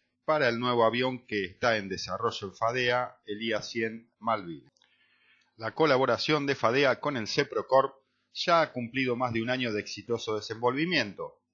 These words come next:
especialmente en lo que se refiere a calorimetría diferencial por barrido,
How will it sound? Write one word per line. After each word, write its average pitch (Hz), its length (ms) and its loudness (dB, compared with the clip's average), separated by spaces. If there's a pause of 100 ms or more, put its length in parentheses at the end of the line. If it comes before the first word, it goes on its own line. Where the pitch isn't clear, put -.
especialmente 120 840 -2
en 107 120 -2
lo 98 120 -2
que 90 80 -16
se - 140 -8
refiere 143 480 0
a 107 160 2
calorimetría 107 720 -2
diferencial 101 600 -6
por 104 160 0
barrido, 110 580 -2